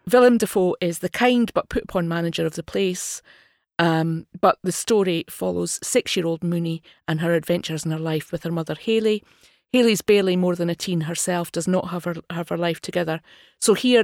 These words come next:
Disneyland isn't a place of escape and magic.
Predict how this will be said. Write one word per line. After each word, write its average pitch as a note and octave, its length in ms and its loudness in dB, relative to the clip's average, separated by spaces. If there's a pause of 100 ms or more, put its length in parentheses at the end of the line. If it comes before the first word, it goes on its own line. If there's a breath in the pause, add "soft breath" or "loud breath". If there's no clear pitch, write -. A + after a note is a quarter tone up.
(120)
Disneyland F#3+ 520 0
isn't F#3+ 180 -2
a - 60 -4
place - 560 -4
of D#3+ 260 -2
escape - 560 -4
and D#3+ 140 0
magic. F3+ 500 -4